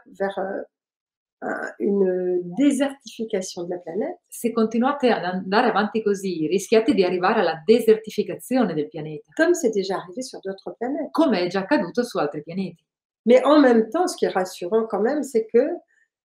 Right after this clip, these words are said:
Speaker 1: euh, ce qui, ce qui, ce que dit ce guide aussi.
Speaker 2: Ma al tempo stesso una cosa che dice la guida e che è rassicurante,
Speaker 1: Parmi évidemment beaucoup d'autres choses que, que, qu'il dit.
Speaker 2: Tra le mille altre cose che dice.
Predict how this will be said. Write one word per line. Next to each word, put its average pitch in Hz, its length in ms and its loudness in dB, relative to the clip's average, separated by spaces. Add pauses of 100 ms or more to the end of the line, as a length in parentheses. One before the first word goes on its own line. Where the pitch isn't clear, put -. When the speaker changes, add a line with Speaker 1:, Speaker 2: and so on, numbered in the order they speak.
(140)
Speaker 1:
euh, - 260 -4
ce 226 140 -8
qui, 214 200 2
ce 208 120 -8
qui, 180 160 -6
ce - 140 -12
que 180 80 -4
dit 226 200 -4
ce 226 140 -2
guide 190 300 -2
aussi. 311 440 -8 (360)
Speaker 2:
Ma 196 100 0
al 196 100 -2
tempo 233 240 4
stesso 277 280 2
una 175 100 -2
cosa 226 220 4
che 190 100 0
dice 214 240 0
la 170 260 2
guida 170 460 4
e 165 120 -2
che 175 220 0
è 170 40 2
rassicurante, 170 1000 -2
Speaker 1:
Parmi 185 400 0 (140)
évidemment 180 640 0
beaucoup 180 260 -8
d'autres 175 340 -6
choses 208 320 -4
que, - 120 -10 (180)
que, 175 160 -10 (200)
qu'il 180 180 -10
dit. 254 400 -4
Speaker 2:
Tra 160 140 -2
le 160 160 2
mille 180 300 -2
altre 170 240 -2
cose 175 260 -2
che 147 120 -6
dice. 165 420 -10